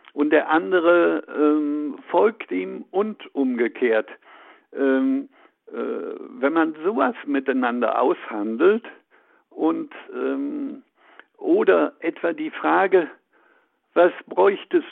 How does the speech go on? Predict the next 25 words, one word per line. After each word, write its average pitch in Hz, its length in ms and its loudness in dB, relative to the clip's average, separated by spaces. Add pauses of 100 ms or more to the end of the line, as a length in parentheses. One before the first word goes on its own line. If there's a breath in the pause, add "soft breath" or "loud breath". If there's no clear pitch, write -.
du 220 520 -2 (920)
von 160 300 -2
mir, 202 480 -4 (440)
dass, 170 440 -2 (1300)
ähm, 135 1000 -4 (240)
du 165 220 -4
mir 170 180 -2
das 262 220 0 (140)
gibst, 226 300 -10 (120)
dass 143 220 -6
du - 80 -6
anfängst, 202 600 -4
darüber 156 340 -2
nachzudenken, 151 1120 -4 (300 soft breath)
mir 156 160 0
das 180 180 -2 (120)
zu - 100 -10
geben, 127 400 -6
wonach 135 320 -6
ich - 300 -10
mich - 200 -10
sehne. 101 440 -10 (680 soft breath)
Ähm, 131 500 -4 (300 soft breath)
solche 208 400 2
Fragestellungen, 151 1300 -4